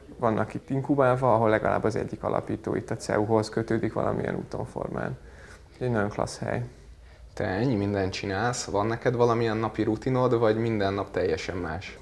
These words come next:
Speaker 1: Nagyon szeretem, amikor hasonlóak a napjaim, tehát meg van egyfajta, tehát a napoknak is megvan egy rutinja, de hogy ez általában sajnos nincsen. Úgyhogy, úgyhogy általában a, a, a napomnak addig van rutinja, hogy én úgy elindulok reggel,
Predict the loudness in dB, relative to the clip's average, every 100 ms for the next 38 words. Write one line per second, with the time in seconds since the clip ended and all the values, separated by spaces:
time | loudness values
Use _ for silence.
0 | -2 4 8 8 6 4 4 4 4 2
1 | 4 2 4 0 2 2 6 4 4 0
2 | 0 2 0 2 0 2 2 2 2 -2
3 | 2 0 2 2 0 -2 0 6 6 6
4 | 4 4 2 2 2 -2 -2 -8 -4 -2
5 | 2 2 2 0 2 2 6 4 4 -2
6 | -2 -2 -2 -2 -4 -4 -4 -4 0 0
7 | 4 4 2 -2 -12 -12 -2 4 6 8
8 | 6 8 6 6 4 4 4 4 4 4
9 | 4 4 4 4 6 6 2 2 4 6
10 | 6 4 4 6 6 6 4 6 4 4
11 | 0 2 4 4 2